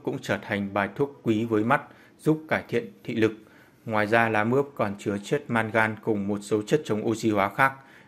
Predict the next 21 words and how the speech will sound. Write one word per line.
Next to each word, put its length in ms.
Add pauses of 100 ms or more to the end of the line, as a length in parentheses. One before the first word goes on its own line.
(100)
Điều 180
này 160
giúp 220
lưu 260
thông 220
máu 320
tới 160
mắt 180 (100)
tốt 160
hơn 240 (440)
và 180
chống 280
mỏi 160
mắt, 180 (160)
giảm 260 (100)
khô 120
mắt, 180 (120)
giảm 320
nguy 220
cơ 160
mắc 180